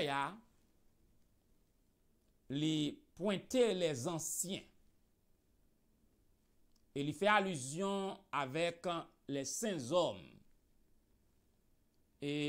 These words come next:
lè sentes fam ki t ap milite dans l ansyen alyans ansyen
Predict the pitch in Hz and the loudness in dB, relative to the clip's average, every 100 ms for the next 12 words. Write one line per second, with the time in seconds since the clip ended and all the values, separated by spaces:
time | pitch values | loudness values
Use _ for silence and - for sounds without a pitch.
0 | 143 135 139 131 - 220 214 202 175 - | -2 -2 -2 -2 -4 -4 -2 -2 -4 0
1 | 190 135 87 60 - - _ _ _ _ | 2 2 -2 -16 -20 -20 _ _ _ _
2 | _ _ - _ - _ _ _ _ _ | _ _ -20 _ -20 _ _ _ _ _
3 | - 143 139 156 139 135 185 185 151 - | -10 -8 -4 -4 -4 -2 0 0 -2 -6
4 | 175 170 170 - - - _ _ - 110 | 0 2 2 -2 -14 -20 _ _ -14 -4
5 | 127 131 123 139 135 - 190 175 127 123 | -2 -2 -2 -2 -2 0 0 0 0 0
6 | 151 160 - - 156 160 _ _ _ _ | -2 -4 -4 -6 -6 -10 _ _ _ _
7 | _ _ _ _ _ _ - 135 - - | _ _ _ _ _ _ -8 -6 -4 -4
8 | 143 156 151 | 0 0 -2